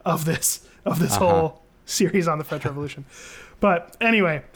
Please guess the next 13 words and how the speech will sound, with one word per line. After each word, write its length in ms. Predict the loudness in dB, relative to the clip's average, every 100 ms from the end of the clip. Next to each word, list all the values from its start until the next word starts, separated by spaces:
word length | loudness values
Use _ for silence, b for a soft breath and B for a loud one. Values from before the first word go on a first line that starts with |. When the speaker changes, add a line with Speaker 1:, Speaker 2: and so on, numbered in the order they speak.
| b b b
Speaker 1:
so 300 | 2 4 4
this 220 | 2 2
is 140 | 2
what 240 | 2 2 0
they 540 | 0 2 2 0 -2 -8 -2
wanted 580 | 2 2 2 0 -2 -8
to 100 | -2
replace 720 | 0 0 2 2 0 -4 -8 -14 _
the 180 | -4 -4 -6 -4
prior 500 | 0 0 0 -2 -8 -12 -8
efforts 500 | -6 -4 -4 -6 -8
at 200 | -10 -6
constitutionalism. 880 | -4 -4 -4 -6 -6 -6 -6 -6